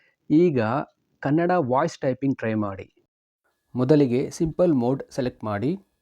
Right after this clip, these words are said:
ಇದರಲ್ಲಿ ನೀವು ಮಾತಾಡ್ತಾ ಹೋಗ್ತಿದ್ದಾಗೆ ಅದು ಆಟೋಮೆಟಿಕ್ ಆಗಿ ರೆಕಾರ್ಡ್ ಮಾಡ್ಕೊಂಡು ಟ್ರಾನ್ಸ್‌ಲೇಟ್ ಮಾಡ್ತಾ ಹೋಗುತ್ತೆ. Click on ಕನ್ನಡ ವಾಯ್ಸ್ ಟೈಪಿಂಗ್.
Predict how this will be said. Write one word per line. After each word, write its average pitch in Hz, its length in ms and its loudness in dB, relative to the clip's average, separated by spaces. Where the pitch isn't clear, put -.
ಇದರಲ್ಲಿ 156 440 2
ನೀವು 143 160 4
ಮಾತಾಡ್ತಾ 175 380 0
ಹೋಗ್ತಿದ್ದಾಗೆ 143 760 0
ಅದು 139 280 0
ಆಟೋಮೆಟಿಕ್ 139 640 0
ಆಗಿ 147 320 -4
ರೆಕಾರ್ಡ್ 139 360 0
ಮಾಡ್ಕೊಂಡು 131 420 0
ಟ್ರಾನ್ಸ್‌ಲೇಟ್ 131 520 -4
ಮಾಡ್ತಾ 117 220 -4
ಹೋಗುತ್ತೆ. 107 400 -6
Click 160 520 0
on 147 220 0
ಕನ್ನಡ 143 340 0
ವಾಯ್ಸ್ 127 540 -2
ಟೈಪಿಂಗ್. 107 560 -6